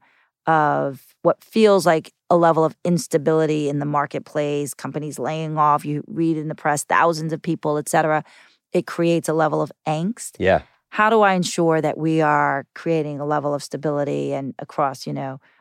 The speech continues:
Speaker 1: a thousand people, et cetera? Not easy, but I do spend a reasonable amount of time on that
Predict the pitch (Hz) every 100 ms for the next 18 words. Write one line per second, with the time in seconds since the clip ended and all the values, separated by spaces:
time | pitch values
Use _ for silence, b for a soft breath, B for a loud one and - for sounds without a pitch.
0 | - - 170 151 151 160 - 151 - 143
1 | 139 135 123 - 165 143 139 135 b b
2 | b - 214 214 254 226 127 156 - 175
3 | 165 180 175 175 160 160 151 151 156 151
4 | 147 147 - 196 185 160 147 143 139